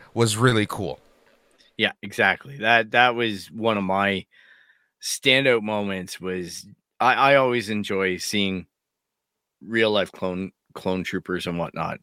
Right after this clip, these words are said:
Speaker 2: uh, because we all know the helmets physically weren't ever going to fit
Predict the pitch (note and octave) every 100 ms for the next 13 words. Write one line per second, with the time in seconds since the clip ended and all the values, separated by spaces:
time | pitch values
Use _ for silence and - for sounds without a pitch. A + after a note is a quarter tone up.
0 | - F2 E2+ C2+ D#2 E2+ - F2 D#2 -
1 | - _ _ _ - G#2 G2+ F#2 F2+ E2+
2 | - _ _ _ _ - G2+ A2+ G2+ F#2
3 | - A#2+ F#2+ - G2+ F2+ F#2 G2 - -
4 | G2+ F#2+ E2 F2 E2 - - G2+